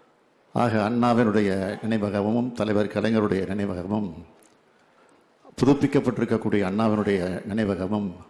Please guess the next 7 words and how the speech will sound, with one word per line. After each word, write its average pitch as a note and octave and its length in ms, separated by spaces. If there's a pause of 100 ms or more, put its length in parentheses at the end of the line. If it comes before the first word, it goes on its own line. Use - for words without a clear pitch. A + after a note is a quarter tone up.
(880)
வருகிற A2+ 800
இருபத்தி B2 480
ஆறாம் G#2+ 360
தேதி G2+ 480 (3000)
மாலை A#2+ 560 (240)
ஏழு A#2 280
மணிக்கு G#2 540